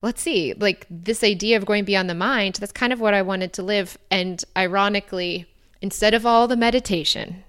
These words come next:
instead of all the hours of staring at my eyelids, <laughs> which people think is really, that sounds like the most boring thing to many people, staring at your eyelids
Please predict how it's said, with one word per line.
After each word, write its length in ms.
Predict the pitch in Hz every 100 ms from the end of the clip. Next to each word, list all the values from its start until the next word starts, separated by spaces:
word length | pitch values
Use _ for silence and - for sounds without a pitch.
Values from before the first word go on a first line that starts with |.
| -
instead 280 | 170 - 180
of 80 | 180
all 500 | 202 226 254 247 254
the 160 | 247
hours 400 | 214 226 226 240
of 140 | 202 190
staring 480 | - 185 185 196
at 100 | 220
my 260 | 233 247 226 214
eyelids, 580 | 214 214 214 220 - - 311 262 - 320 -
<laughs> 500 | 302 294 - 523 403
which 220 | 240 240 -
people 260 | 302 339
think 300 | 330 294 277
is 180 | 277 -
really, 540 | 269 233 220 202 - -
that 100 | 220
sounds 180 | 240 220
like 140 | 202
the 80 | 208
most 180 | 185 -
boring 280 | 190 185 175
thing 200 | 190 170
to 80 | 170
many 240 | 175 175
people, 340 | 175 175 - 175
staring 400 | - 190 196 196
at 160 | 170
your 160 | 170 165
eyelids 500 | 170 170 165 -